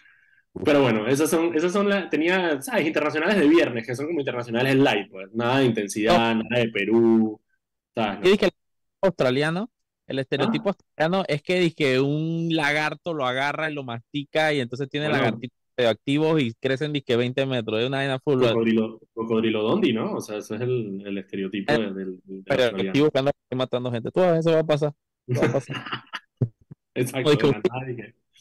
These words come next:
Speaker 2: tipo de que juega con esa vaina y tiene, dizque, dingos ra-, que brillan en la oscuridad después, que te la
Speaker 1: Exacto.
Speaker 2: <laughs>
Speaker 1: Que brillan en la oscuridad. Ey,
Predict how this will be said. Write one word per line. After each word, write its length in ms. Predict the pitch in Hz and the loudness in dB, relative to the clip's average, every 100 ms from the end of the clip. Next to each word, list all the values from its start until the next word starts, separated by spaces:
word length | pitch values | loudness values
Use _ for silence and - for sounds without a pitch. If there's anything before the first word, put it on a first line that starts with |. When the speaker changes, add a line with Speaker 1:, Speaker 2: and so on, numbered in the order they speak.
| - | -2
Speaker 2:
tipo 300 | 190 - 175 | -2 2 2
de 120 | 160 | 4
que 180 | 151 127 | 2 2
juega 240 | 147 160 | 4 2
con 140 | 143 135 | 0 -8
esa 200 | - 151 | -6 -4
vaina 220 | 147 151 | -4 -4
y 60 | 143 | -6
tiene, 220 | 143 151 | -4 -4
dizque, 220 | 147 117 | 0 0
dingos 340 | 123 135 139 127 | 0 0 0 0
ra-, 220 | 123 120 | -2 -2
que 160 | - | -2
brillan 220 | 110 117 131 | 0 0 -2
en 60 | |
la 60 | 123 | -4
oscuridad 440 | - 104 104 110 | -4 -2 2 2
después, 400 | 107 - 104 101 - | 0 0 0 0 -4
que 80 | 104 | -12
te 100 | 104 | -8
la 140 | 107 110 - | -8 -8 -10
Speaker 1:
Exacto. 880 | 120 123 - - - - - - _ _ _ _ _ _ | -10 -8 -10 -10 -16 -14 -12 -12 _ _ _ _ _ _
Speaker 2:
<laughs> 180 | 156 131 156 | -4 0 0
Speaker 1:
Que 140 | 135 131 | 0 0
brillan 280 | 120 120 | 0 0
en 60 | 127 | 0
la 60 | 127 | -4
oscuridad. 560 | - 120 107 107 107 - - - - - | -2 0 0 -4 -8 -18 -20 -20 -20 -6
Ey, 520 | 139 131 117 113 113 | 0 4 6 4 -2